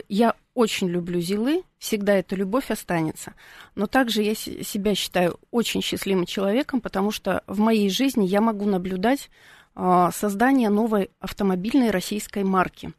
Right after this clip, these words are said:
Причем, а, создание Ауруса наблюдаем, так скажем, с самого карандаша,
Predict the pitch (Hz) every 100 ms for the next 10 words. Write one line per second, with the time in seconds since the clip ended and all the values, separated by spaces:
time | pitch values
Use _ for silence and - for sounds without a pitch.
0 | _ _ - - - 202 - 254 240 -
1 | 196 185 185 - 202 214 240 220 - 233
2 | 269 254 - 226 214 190 202 190 226 233
3 | 220 196 - 220 220 196 190 - - -
4 | - 233 233 214 196 214 208 202 202 180